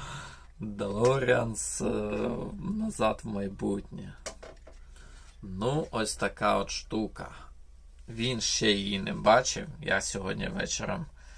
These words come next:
лише принесу його. От. Ну, е, чесно кажучи, е, н-, непогано зроблено. Вартувало воно,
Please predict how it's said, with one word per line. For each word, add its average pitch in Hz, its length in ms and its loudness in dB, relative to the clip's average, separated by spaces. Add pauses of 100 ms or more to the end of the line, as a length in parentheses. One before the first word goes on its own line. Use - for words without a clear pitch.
(640)
лише 101 440 2
принесу 98 800 0 (340)
його. 101 500 0 (1200)
От. 101 720 -2 (220)
Ну, 120 540 2
е, 95 200 6
чесно 151 380 6
кажучи, 113 720 6 (340)
е, - 60 -6
н-, - 680 -2
непогано 123 640 4 (180)
зроблено. 131 680 4 (160)
Вартувало 104 840 6
воно, 104 480 4